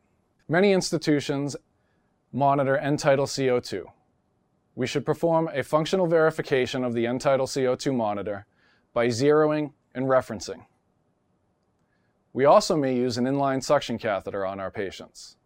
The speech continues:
We need to ensure that this is the appropriate size for the endotracheal tube,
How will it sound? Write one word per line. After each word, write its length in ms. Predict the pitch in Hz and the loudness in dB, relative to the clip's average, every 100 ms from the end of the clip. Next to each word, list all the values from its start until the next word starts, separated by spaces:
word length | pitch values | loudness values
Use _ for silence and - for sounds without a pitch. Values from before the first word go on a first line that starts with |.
| _ _ _ _ _ _ _ _ | _ _ _ _ _ _ _ _
We 160 | 120 131 | -4 -2
need 160 | 147 | -2
to 100 | 156 | 0
ensure 320 | 147 139 156 | -2 0 2
that 160 | 143 127 | 2 0
this 160 | 151 147 | -2 -4
is 140 | 123 | -4
the 120 | 127 | -2
appropriate 520 | 120 147 147 185 170 | -2 2 2 2 -2
size 360 | - 143 143 151 | 2 2 2 0
for 100 | 139 | -2
the 120 | 123 | -2
endotracheal 640 | 120 131 - 135 123 117 107 | -2 -2 -2 -2 0 -4 -4
tube, 320 | 110 110 | -6 -6